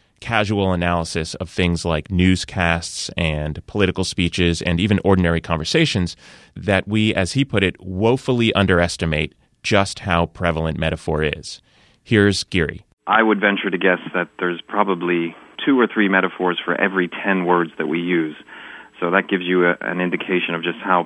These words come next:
Speaker 2: pervasive metaphor is. And it's pervasive because whenever we talk about anything abstract, our feelings or concepts, ideas, intuitions, anything that's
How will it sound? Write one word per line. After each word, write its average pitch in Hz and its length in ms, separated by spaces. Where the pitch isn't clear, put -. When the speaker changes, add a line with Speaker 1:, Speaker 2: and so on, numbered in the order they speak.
Speaker 2:
pervasive 85 540
metaphor 90 460
is. 90 180
And 101 180
it's 95 100
pervasive 107 640
because 98 420
whenever 104 400
we 95 240
talk - 240
about 90 320
anything 101 400
abstract, 90 640
our 85 140
feelings 85 460
or 85 100
concepts, 101 600
ideas, 82 640
intuitions, 104 640
anything 101 580
that's 90 220